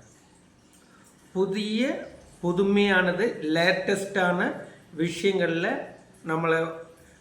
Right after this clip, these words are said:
வழிநடத்தக்கூடியது இந்த ராகுவாகத்தான் இருக்கும். லேட்டஸ்ட்டு அப்படிங்கிறது, ஒருத்தருக்கு நாலாம் பாவத்துல இருக்குன்னா, அவங்க வீடு, வாகனங்கள் சார்ந்து புதுசு புதுசா கிரியேட்டிவிட்டி, இன்னோவேஷன்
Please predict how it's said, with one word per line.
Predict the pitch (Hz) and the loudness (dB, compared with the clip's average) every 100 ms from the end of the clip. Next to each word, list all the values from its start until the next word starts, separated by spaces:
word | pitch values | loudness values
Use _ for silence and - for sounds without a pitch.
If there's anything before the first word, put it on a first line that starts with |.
| _ 135 | _ -2
வழிநடத்தக்கூடியது | 165 208 226 226 196 - - 165 160 190 196 | 0 0 0 0 0 -4 -4 -4 -2 0 0
இந்த | 156 143 | 0 0
ராகுவாகத்தான் | 139 - 147 143 131 - 139 | 0 0 -2 -2 -4 -4 -6
இருக்கும். | - 123 - - - - | -6 -12 -16 -20 -20 -6
லேட்டஸ்ட்டு | 156 160 160 135 - 143 143 - | -2 -2 -2 -6 -6 -8 -8 -10
அப்படிங்கிறது, | 131 120 120 117 104 - - _ _ _ _ _ _ _ - _ _ _ 180 | -10 -10 -10 -12 -16 -20 -20 _ _ _ _ _ _ _ -20 _ _ _ -8
ஒருத்தருக்கு | 160 170 180 165 | -4 -4 -2 0
நாலாம் | 160 170 170 | 2 2 2
பாவத்துல | 165 160 165 | 0 -2 0
இருக்குன்னா, | 160 170 214 208 | -2 -2 -4 -2
அவங்க | 165 151 | -2 -2
வீடு, | 160 165 156 160 147 | 0 0 0 0 0
வாகனங்கள் | 147 151 160 160 156 - | -2 -2 -2 -4 -4 -6
சார்ந்து | 147 143 185 262 - - - - | -6 -4 -4 -6 -8 -18 -16 -6
புதுசு | 233 226 - 202 | -4 -4 -6 -4
புதுசா | 214 - 208 - - - | -2 -2 -4 -6 -12 -10
கிரியேட்டிவிட்டி, | 180 185 180 180 170 170 165 | -2 2 2 2 -4 -2 -4
இன்னோவேஷன் | 156 151 147 - | -2 -2 -2 -4